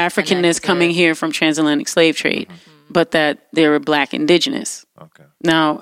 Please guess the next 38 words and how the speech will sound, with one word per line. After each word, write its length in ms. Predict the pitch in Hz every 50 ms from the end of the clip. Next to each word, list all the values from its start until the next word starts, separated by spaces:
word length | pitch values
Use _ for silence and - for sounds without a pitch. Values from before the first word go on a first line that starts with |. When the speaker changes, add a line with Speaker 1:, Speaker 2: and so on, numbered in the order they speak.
| _ _
Speaker 1:
I 100 | - 180
agree 300 | 180 175 175 185 233 285
with 140 | 277 208 -
that 300 | - 151 151 160 165 -
because 460 | - - - - 165 156 160 165 170
a 40 | 156
portion 380 | _ - - 180 175 165 - 175
of 60 | 165
my 140 | 160 156 151
family 340 | - 160 156 156 160 165 165
is 100 | 156 147
black 280 | 139 151 143 139 147 165
indigenous 640 | 170 175 190 214 - - 139 147 - - - - - 156
Speaker 2:
Right. 240 | 151 151 147 151 _
Speaker 1:
and 160 | - 160 165
prides 380 | - - 147 143 147 156 147 156
itself 320 | 151 - - 147 147 -
on 120 | 160 160 151
being 180 | 160 160 156
black 260 | 143 151 139 139 - 139
indigenous, 680 | 135 151 147 139 - 147 151 147 147 147 - - - - _ _ _ _ _ _ _ _ _ _
you 120 | - 165 165
know, 320 | 160 147 139 143 147 147 160
free, 800 | - - - - 160 160 160 156 151 151 147 143 151 165 175 - _ _ _ _ _ -
you 100 | 170 160
know, 360 | 156 147 147 143 143 - -
forever. 520 | - - - - 185 190 160 - - - - _ _ _ _
That's 300 | - 160 180 175 170 -
a 80 | 202 -
thing. 300 | - 247 262 - 139 - -
Like, 180 | 156 156 147
that's 240 | - 160 156 147 -
a 60 | 170
thing, 260 | 160 - 180 165 139 -
Speaker 2:
Right. 80 | -
Speaker 1:
right? 320 | 151 147 147 147 - - -
So 180 | - 185 170
then 480 | 156 165 170 165 160 160 160 160 165